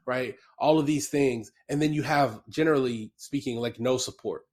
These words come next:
Like, it's very rare. I, I, of my whole teaching career, I think I only taught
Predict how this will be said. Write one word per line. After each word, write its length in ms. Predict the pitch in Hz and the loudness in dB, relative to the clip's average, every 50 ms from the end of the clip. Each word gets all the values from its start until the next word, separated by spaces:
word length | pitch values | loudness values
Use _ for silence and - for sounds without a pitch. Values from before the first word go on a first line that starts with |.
| _ _ _ _ _ | _ _ _ _ _
Like, 100 | 120 117 | -2 -2
it's 120 | 131 110 | -2 0
very 240 | 104 135 147 156 147 | 0 2 4 4 4
rare. 520 | 131 117 113 123 123 123 117 113 107 104 - _ _ _ _ _ _ _ _ | 4 2 2 2 2 2 0 0 -2 -6 -12 _ _ _ _ _ _ _ _
I, 180 | - 135 131 - - - _ _ _ _ _ _ _ _ _ _ _ _ _ _ _ _ _ _ - | -4 -4 -4 -4 -8 -16 _ _ _ _ _ _ _ _ _ _ _ _ _ _ _ _ _ _ -6
I, 300 | - 143 156 165 170 165 - - _ _ _ _ _ _ | -2 0 0 0 0 -2 -6 -14 _ _ _ _ _ _
of 120 | 151 143 139 | -2 0 2
my 280 | 156 147 143 139 131 | 4 4 4 4 2
whole 380 | 127 120 - 156 170 175 170 175 | 0 -2 -2 0 0 0 0 -2
teaching 360 | - - 170 156 - 165 143 | -6 -10 -8 -4 -4 -4 -2
career, 460 | - 143 123 127 139 147 147 139 - 127 | -2 -2 0 2 2 2 2 0 0 -2
I 80 | 127 | -4
think 160 | 123 147 139 | -2 -2 0
I 80 | 147 - - - | 0 -2 -2 -2
only 340 | 127 139 147 147 147 143 131 | -2 0 0 2 2 0 -2
taught 460 | - - - 139 127 131 127 123 | -4 -4 0 2 2 2 2 0